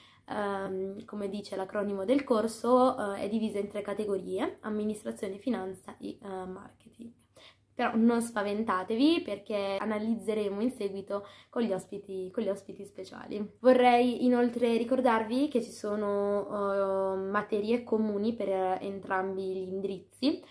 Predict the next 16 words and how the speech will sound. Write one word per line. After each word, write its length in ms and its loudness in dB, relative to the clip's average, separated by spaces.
eh, 260 -2
quali 220 0
per 160 -4
esempio 480 -2
italiano, 720 2
storia, 760 0
matematica, 720 -2
educazione 800 -4
fisica, 400 -6
dunque 340 -6
scienze 380 -8
motorie, 760 0
mm, 220 -6
e, 140 -2
eh, 420 -6
inglese. 800 -6